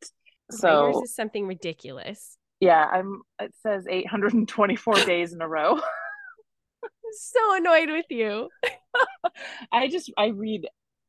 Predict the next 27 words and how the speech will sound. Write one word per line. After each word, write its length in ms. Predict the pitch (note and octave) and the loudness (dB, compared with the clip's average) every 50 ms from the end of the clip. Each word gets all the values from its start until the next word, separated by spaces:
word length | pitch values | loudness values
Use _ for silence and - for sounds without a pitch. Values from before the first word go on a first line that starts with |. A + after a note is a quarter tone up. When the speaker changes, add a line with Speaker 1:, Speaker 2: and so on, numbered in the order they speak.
| _ - | _ -16
Speaker 2:
i-, 80 | G3 - - | -14 -12 -10
it's 220 | - D3+ - - - | -10 -10 -10 -10 -6
kind 220 | - B3+ B3 C4 | -2 -2 0 0
of 60 | B3+ B3 | 0 -2
my 300 | A3+ G#3 F#3+ F#3 F3 E3 D#3+ - - | 0 0 0 0 -2 -6 -6 -2 0
go 140 | F#3+ F#3 F3+ | 2 2 4
to 140 | F3+ E3+ | 2 0
sleep 440 | E3+ - - - - D3 D#3+ D3 - _ _ - | 0 -2 -10 -12 -6 -4 -4 -4 -6 _ _ -6
thing. 280 | - C#3 - - - - _ _ _ _ - | -4 -4 -4 -6 -8 -16 _ _ _ _ -6
Speaker 1:
Yeah. 240 | B3 E4 D4 F#3+ - | -2 0 0 0 0
Speaker 2:
I 380 | - D#3 D3+ D3 C#3+ C#3+ D3 D3 _ - | 0 0 2 2 0 -2 -4 -8 _ -2
get 160 | F#3 E3 - | 0 0 0
in 80 | G3+ F#3+ | 0 0
bed 340 | F#3+ F3+ F3 E3 D#3+ D#3 - - | 2 4 4 4 2 0 -2 -4
and 360 | D#3+ D#3 D3+ D3+ D3 D3 C#3+ - _ _ _ _ _ - | -2 -2 -2 -4 -10 -16 -18 -20 _ _ _ _ _ -4
I, 100 | E3+ E3+ - | -2 -2 0
I 120 | - F3 E3+ | 0 0 0
almost, 340 | - F#3+ F#3+ G3 G3+ - - | 2 0 0 0 -2 -4 -4
like, 140 | F#3+ E3 - - | -4 -6 -4 -6
can't 160 | F#3 E3+ E3 | -8 -6 -6
go 60 | D#3+ | -6
to 60 | D#3+ D#3 | -6 -6
sleep 220 | - - D#3+ D3 | -6 -8 -8 -8
without 240 | - - D3+ C#3 C3 | -4 -2 0 0 0
reading 200 | C#3+ D3+ C#3+ C#3+ | 0 -2 -4 -6
a 60 | C#3+ | -8
chapter 520 | - - D3+ C#3 C#3+ _ - C3+ C3 - | -4 0 0 0 0 _ -6 -8 -8 -8